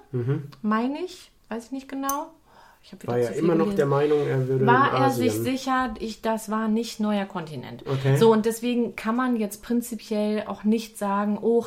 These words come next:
Speaker 2: der Kolumbus, der wurde hier voll hintergangen,
Speaker 1: Mhm.
Speaker 2: sondern, äh, ja.
Speaker 1: Er selber hat
Speaker 2: Er,
Speaker 1: quasi da
Speaker 2: genau, w-, einfach weil er es nicht besser wusste.
Speaker 1: Ja.
Speaker 2: Ne?
Speaker 1: Okay. Aber Vespucci hat's dann quasi gerafft und gesagt, das ist hier ein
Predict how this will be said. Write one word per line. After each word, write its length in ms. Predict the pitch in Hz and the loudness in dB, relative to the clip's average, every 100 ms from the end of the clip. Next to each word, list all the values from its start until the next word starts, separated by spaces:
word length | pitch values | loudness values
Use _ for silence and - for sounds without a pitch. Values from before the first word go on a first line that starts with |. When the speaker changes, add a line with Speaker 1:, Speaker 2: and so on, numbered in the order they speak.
| - | -2
Speaker 2:
der 120 | 185 | -8
Kolumbus, 500 | 185 196 208 202 190 | -6 -2 0 0 -2
der 140 | 185 | -6
wurde 160 | 185 180 | -4 -4
hier 100 | 180 | -6
voll 220 | - 185 | -4 -4
hintergangen, 480 | 185 180 180 185 180 | -4 -6 -4 -4 -4
Speaker 1:
Mhm. 140 | 143 - | -6 -2
Speaker 2:
sondern, 520 | - 117 113 - - - | 0 2 2 0 -4 -10
äh, 140 | - - _ | -16 -18 _
ja. 340 | 180 185 175 139 | -2 2 4 4
Speaker 1:
Er 140 | 139 | 4
selber 500 | 160 160 127 120 113 | 6 6 6 2 0
hat 160 | 120 - | -4 -2
Speaker 2:
Er, 140 | - 113 | 2 4
Speaker 1:
quasi 180 | - 107 | 2 0
da 100 | - | 4
Speaker 2:
genau, 340 | 220 165 165 | 6 6 4
w-, 60 | - - | 0 2
einfach 360 | 185 196 208 190 202 | 2 2 -4 -6 -4
weil 240 | 185 180 196 | 0 2 2
er 60 | |
es 100 | 208 | 0
nicht 140 | 220 220 | -2 -4
besser 260 | 233 254 | -4 -2
wusste. 420 | 254 - - 127 123 - _ 180 | -2 -2 -2 -2 -2 -10 _ -2
Speaker 1:
Ja. 160 | 190 | 0
Speaker 2:
Ne? 80 | 277 - | 0 -2
Speaker 1:
Okay. 340 | 131 113 92 - - - - | -2 -4 -6 -14 -20 -20 -4
Aber 180 | 127 131 | 2 4
Vespucci 460 | 127 - 156 - 160 | 4 2 -2 2 2
hat's 220 | 151 - | 2 4
dann 340 | 139 143 143 | 4 4 2
quasi 300 | 135 139 139 | 2 2 4
gerafft 420 | 131 120 160 - | 4 4 2 0
und 140 | 143 139 | -4 -2
gesagt, 360 | 131 143 - | 2 2 2
das 120 | 127 135 | -2 -2
ist 100 | 135 | 2
hier 140 | |
ein 100 | 139 | 2